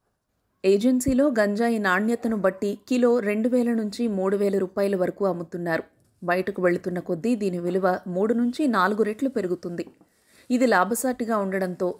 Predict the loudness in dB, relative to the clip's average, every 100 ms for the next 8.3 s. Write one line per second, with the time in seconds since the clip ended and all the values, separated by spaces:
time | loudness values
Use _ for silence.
0 | -2 -2 -2 -2 0 0 0 0 0 0
1 | 0 0 -2 0 -4 -2 -4 -2 -2 -2
2 | -4 -8 -10 -10 -8 -6 -6 -8 _ -20
3 | _ -10 0 0 2 0 2 2 4 2
4 | 2 0 0 0 -2 -2 -2 -2 -4 -4
5 | -4 -6 -6 -6 -4 -4 -2 -2 0 0
6 | -2 -4 -6 -4 -4 -4 -4 -6 -6 -20
7 | _ 0 0 0 -6 -6 -2 -2 0 0
8 | 0 0